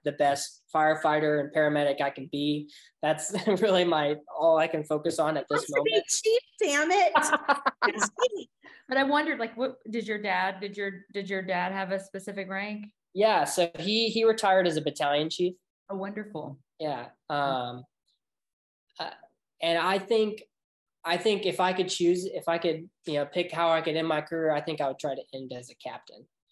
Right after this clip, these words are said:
Speaker 3: Oh,
Speaker 1: uh,
Speaker 3: wonderful.
Speaker 1: right below battalion chief. I saw it's a difficult position, battalion chief. You're managing a lot of people,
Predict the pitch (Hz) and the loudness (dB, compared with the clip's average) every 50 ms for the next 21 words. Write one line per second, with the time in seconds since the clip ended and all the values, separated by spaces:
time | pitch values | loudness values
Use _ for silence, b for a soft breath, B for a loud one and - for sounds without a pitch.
0 | _ _ _ _ - 170 160 165 165 170 170 160 147 - _ _ - 139 135 131 | _ _ _ _ -12 -10 -10 -10 -10 -10 -10 -12 -16 -18 _ _ -6 -4 -4 -4
1 | 131 135 131 131 127 127 127 123 127 127 - _ _ _ _ 139 131 - - 127 | -2 -4 -4 -2 -2 -2 -2 -4 -6 -10 -14 _ _ _ _ -12 -10 -10 -10 -12
2 | 123 123 123 127 - - 123 117 120 - - _ _ _ _ - 143 147 151 - | -12 -12 -12 -12 -12 -12 -12 -14 -16 -18 -20 _ _ _ _ -6 -6 -4 -2 2
3 | 170 151 151 147 143 139 - 180 170 - 156 156 151 151 175 160 151 175 170 - | 2 4 4 4 2 0 -2 -6 -8 -4 -2 -2 -2 -2 -2 -2 0 -2 -2 -2
4 | 170 147 - 147 135 - 135 131 135 123 120 - - - - _ _ _ _ _ | -4 -4 -4 -4 -4 -4 -6 -8 -8 -8 -10 -10 -12 -16 -20 _ _ _ _ _
5 | _ _ _ _ - 127 - 139 127 120 120 123 120 - - 120 110 113 - 135 | _ _ _ _ -18 -12 -10 -10 -10 -10 -10 -14 -16 -16 -16 -16 -16 -16 -16 -14
6 | 131 127 131 131 131 131 131 131 127 - 143 127 123 123 127 131 131 - - - | -14 -10 -8 -6 -6 -6 -6 -8 -8 -10 -10 -10 -10 -10 -10 -8 -8 -10 -10 -12
7 | 143 135 - _ 139 135 135 139 | -12 -14 -12 _ -8 -8 -8 -10